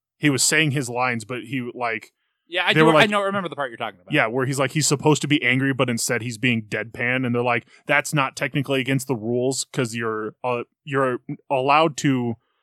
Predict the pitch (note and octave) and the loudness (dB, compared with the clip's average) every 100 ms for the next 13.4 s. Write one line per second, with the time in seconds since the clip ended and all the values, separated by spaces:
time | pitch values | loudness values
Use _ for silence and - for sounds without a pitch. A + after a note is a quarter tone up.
0 | _ _ _ _ C3+ C#3 C3 D3 C#3+ C3 | _ _ _ _ 0 2 4 4 2 0
1 | A#2+ - B2+ B2 A#2 G#2 G#2 A#2+ C3 B2 | -4 -2 -2 -2 -4 -4 -4 -2 0 0
2 | B2+ C3 C3+ C3 C#3 C3+ - - C3 B2 | 0 0 0 0 2 2 0 -4 -2 0
3 | C3+ B2 - B2 B2 A2+ - G#2+ - B2 | 4 2 2 2 2 0 0 -2 -2 0
4 | B2 C3+ C3 - B2+ C3 A#2 A2 A2 G#2+ | 4 4 2 -2 -2 2 2 2 2 0
5 | - A#2+ A2+ A2 G#2+ G2+ _ _ _ - | 0 2 2 0 0 -6 _ _ _ -4
6 | A#2+ A2 A2 B2 A#2 A2+ _ _ _ _ | -2 2 2 4 4 2 _ _ _ _
7 | - A#2 A2 A2+ - A2 G#2+ G#2 G#2+ - | 0 2 4 2 2 2 2 4 2 0
8 | _ _ _ _ _ - A2 - A#2+ A#2 | _ _ _ _ _ -4 0 2 2 0
9 | G#2+ A2+ A#2+ - - A#2+ A2 G#2+ _ _ | 0 0 -2 -4 0 2 2 0 _ _
10 | _ - - C3 A#2 - - C3 G#2+ B2 | _ -6 2 2 2 -2 0 0 2 2
11 | A#2 G#2+ - - B2 A#2 - A2+ - A2+ | 4 2 0 0 0 -2 -2 -4 0 0
12 | A2+ G2+ A2 G#2 G#2+ A2+ A2 G#2 - G#2 | 2 0 0 0 -2 -2 -4 -2 -2 -2
13 | G#2+ C3 B2+ C3+ | -2 2 2 2